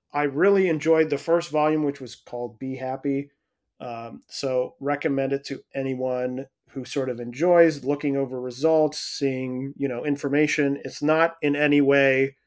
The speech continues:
um, books that are gonna have, you know, like, inside dirt or anything like that. And I think they mentioned that in the book. It's not that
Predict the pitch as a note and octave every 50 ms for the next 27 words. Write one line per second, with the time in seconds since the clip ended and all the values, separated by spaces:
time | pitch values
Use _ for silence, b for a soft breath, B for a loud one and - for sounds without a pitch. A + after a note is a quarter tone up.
0 | _ _ _ _ _ _ _ _ _ _ _ _ _ _ _ - - C3+ C3 C3
1 | B2+ B2 A#2+ B2 D3+ C#3+ - - - C#3 C3+ C3+ A#2+ C3+ B2+ B2+ A#2+ B2+ B2 B2
2 | B2 A2+ A#2+ A#2+ A#2 A2+ A2 A2+ A2 A2 A2 A2+ A2 - - C3+ C3 B2+ B2 -
3 | - - B2 A#2+ A#2+ A#2+ A#2 A2 A#2 A2+ G#2+ G#2 G#2+ - A#2+ A2 A#2 A#2+ - -
4 | - B2 B2 A#2+ A#2+ A#2 A2 - A#2+ A2+ A2+ A2+ G#2 _ - B2 A#2+ B2 B2 -
5 | _ _ - A2+ A2 G#2+ G#2 - A#2+ A2 G#2 _ _ _ _ _ _ - A2+ A2
6 | G#2 G2+ - _ - C3+ C3 B2+ - C3 B2 A2+ G#2+ G#2+ A2 A2+ G#2+ G#2+ G#2+ A#2
7 | D#3+ E3 D#3 - - - _ - - C3 A#2+ A2 A2 - _ - B2+ A#2 A2 A2+
8 | A2+